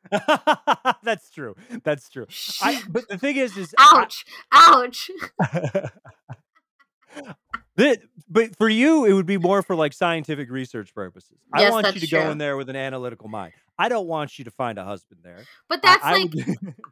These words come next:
Speaker 2: I would have been like Charlene, you know? Like, I would have been a Charlene on that show, which is fine.
Speaker 1: Mm-hmm.
Speaker 2: But hopefully I wouldn't have been on a season with, like, Juan Pablo, 'cause that
Speaker 1: Ugh.
Speaker 2: would be torture. <laughs>
Speaker 1: <laughs>
Speaker 2: Um,
Speaker 1: That wouldn't be
Speaker 2: no, I
Speaker 1: great.
Speaker 2: get it. I get it.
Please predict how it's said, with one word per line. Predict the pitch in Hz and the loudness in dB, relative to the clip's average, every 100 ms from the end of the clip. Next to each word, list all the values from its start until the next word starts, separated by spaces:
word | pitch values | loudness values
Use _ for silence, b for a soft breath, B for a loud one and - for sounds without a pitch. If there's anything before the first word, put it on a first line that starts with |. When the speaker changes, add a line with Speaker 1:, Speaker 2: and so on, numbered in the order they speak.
| - | 0
Speaker 2:
I | 277 | 2
would | 320 349 | 2 -2
have | 285 | -4
been | 311 285 | -4 -2
like | 269 240 233 | -2 -4 -8
Charlene, | - 247 226 214 214 190 175 _ | -8 -4 -4 -6 -10 -12 -16 _
you | 220 226 | -10 -10
know? | 220 214 208 202 - | -6 -4 -6 -8 -6
Like, | 214 214 | -6 -2
I | 220 233 | -2 -2
would | 240 | -4
have | 233 | -10
been | - 214 | -10 -10
a | 208 | -10
Charlene | - 196 196 196 190 | -8 -8 -8 -12 -14
on | 180 175 | -16 -16
that | 165 - | -18 -18
show, | - - - _ - | -16 -16 -18 _ -12
which | 262 339 | -10 -8
is | 320 - | -10 0
fine. | 247 208 202 | 2 2 -2
Speaker 1:
Mm-hmm. | 226 196 _ _ - | -8 -10 _ _ -12
Speaker 2:
But | 233 | -6
hopefully | 247 233 240 220 | -6 -6 -8 -6
I | 208 | -6
wouldn't | 214 208 | -8 -12
have | 208 | -10
been | 208 190 | -8 -4
on | 190 | -4
a | 190 | -6
season | - 202 196 202 185 | -12 -14 -10 -10 -10
with, | 180 180 | -14 -8
like, | 180 180 | -8 -8
Juan | 180 170 175 | -4 -4 -2
Pablo, | 175 170 185 92 - - | -2 -2 -4 -10 -10 -10
'cause | 202 190 | -10 -6
that | 180 175 | -6 -6
Speaker 1:
Ugh. | 123 196 | -10 -12
Speaker 2:
would | 196 | -20
be | 190 185 | -20 -18
torture. | 190 180 - 175 196 B B B B B - | -14 -14 -14 -18 -18 B B B B B -2
<laughs> | 208 | 0
Speaker 1:
<laughs> | 202 370 349 - - 285 392 277 _ 262 _ - 254 _ 247 _ _ 370 403 415 381 B B B _ | 0 -2 -2 -4 -6 -14 -16 -18 _ -20 _ -20 -20 _ -20 _ _ -14 -12 -12 -14 B B B _
Speaker 2:
Um, | 240 240 233 226 | 2 4 4 0
Speaker 1:
That | 214 | -2
wouldn't | 208 - | -2 -2
be | 95 | -2
Speaker 2:
no, | - | 2
I | 101 | 2
Speaker 1:
great. | |
Speaker 2:
get | 95 - | 0 -4
it. | - | -8
I | 185 196 | -10 -10
get | 190 180 | -10 -12
it. | 190 | -14